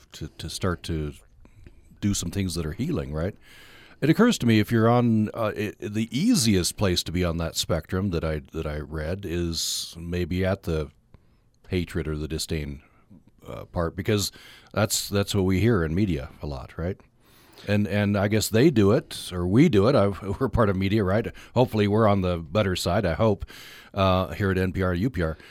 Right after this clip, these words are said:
But, uh, the reason the media does it is 'cause that's what sells,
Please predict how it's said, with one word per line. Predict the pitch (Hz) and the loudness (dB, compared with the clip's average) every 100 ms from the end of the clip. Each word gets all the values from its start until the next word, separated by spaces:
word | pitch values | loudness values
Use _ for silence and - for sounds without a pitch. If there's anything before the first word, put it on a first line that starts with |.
| - - | -20 -6
But, | 101 104 - - | -2 -2 -4 -14
uh, | 90 _ _ - - _ _ _ - | -14 _ _ -20 -20 _ _ _ -18
the | 120 87 95 | -14 -8 -2
reason | 104 123 131 104 | 2 4 4 4
the | 107 | 4
media | 113 226 110 | 4 6 4
does | 95 95 | 4 2
it | 147 | 0
is | 104 98 | 0 -2
'cause | 104 92 | -2 -2
that's | 87 87 | -2 -4
what | - | -4
sells, | 131 98 113 - | 0 -2 -4 -14